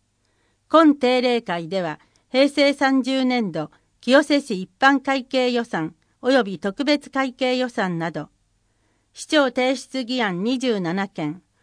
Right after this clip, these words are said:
報告一件を可決、承認、了承しました。また、委員会提出議案二件、議員提出議案一件を可決しました。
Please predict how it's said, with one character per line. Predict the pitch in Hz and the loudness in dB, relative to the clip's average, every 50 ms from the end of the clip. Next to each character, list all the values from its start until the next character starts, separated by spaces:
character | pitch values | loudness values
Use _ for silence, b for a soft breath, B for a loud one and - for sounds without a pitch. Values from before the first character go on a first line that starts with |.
| _ _ _ - | _ _ _ 6
報 | 262 277 285 | 6 6 6
告 | 277 285 277 277 285 269 | 4 -2 -2 -2 -2 -2
一 | 269 294 285 | 0 -2 -2
件 | 285 _ - 240 220 202 180 170 | -4 _ -2 -2 -2 0 -2 -4
を | 156 156 - - _ _ | -6 -8 -10 -14 _ _
可 | - 208 202 | -10 -10 -6
決、 | - 262 247 247 - - 220 208 - _ | -2 -2 -2 -2 -4 -8 -10 -10 -10 _
承 | - - - 226 240 | -10 -4 0 2 2
認、 | 247 233 226 220 220 220 196 - 175 | 2 2 0 0 -2 -4 -6 -8 -6
了 | 180 220 254 285 | -2 0 0 0
承 | 262 - 262 240 240 | 0 0 -2 -2 -2
し | 240 240 - | -2 -4 -6
ま | 185 175 | -6 -6
し | 175 - - | -8 -10 -14
た。 | _ - 120 - _ _ _ _ _ _ _ _ _ _ _ _ _ _ _ _ _ _ _ _ _ _ _ _ _ | _ -18 -18 -18 _ _ _ _ _ _ _ _ _ _ _ _ _ _ _ _ _ _ _ _ _ _ _ _ _
ま | _ 196 214 | _ -4 -4
た、 | - - 214 214 196 - _ _ _ | 0 0 0 0 0 -4 _ _ _
委 | 233 240 | 0 4
員 | 277 294 302 285 | 6 6 6 6
会 | - 247 226 202 | 2 0 0 0
提 | 196 - 233 240 269 | -2 0 0 0 0
出 | 269 - - - 262 | 0 -4 -8 -10 -8
議 | 226 220 262 262 | -6 -4 -4 -2
案 | 220 196 175 165 185 | -2 -2 -2 -2 -4
二 | 220 226 | -4 -4
件、 | - - 185 170 151 147 - _ _ _ _ _ _ _ - | -4 -6 -6 -6 -6 -8 -10 _ _ _ _ _ _ _ -6
議 | 202 269 | 0 2
員 | 311 302 277 247 220 | 4 4 4 4 0
提 | 220 - 233 240 254 | 0 0 0 0 0
出 | 240 - - 247 254 | 0 -4 -8 -10 -10
議 | 226 202 247 233 214 | -6 -4 -4 -2 -2
案 | 190 170 147 - | -2 -4 -6 -4
一 | 247 294 285 | -4 -4 -4
件 | - _ - 226 214 202 185 | -6 _ -4 -2 -2 -2 -4
を | 175 175 | -6 -8
可 | 156 - 190 175 | -8 -10 -12 -8
決 | - 208 196 - 208 | -8 -10 -8 -8 -12
し | - - 196 | -10 -8 -6
ま | 170 170 | -6 -6
し | 180 - - | -8 -10 -16
た。 | - 131 131 | -18 -18 -18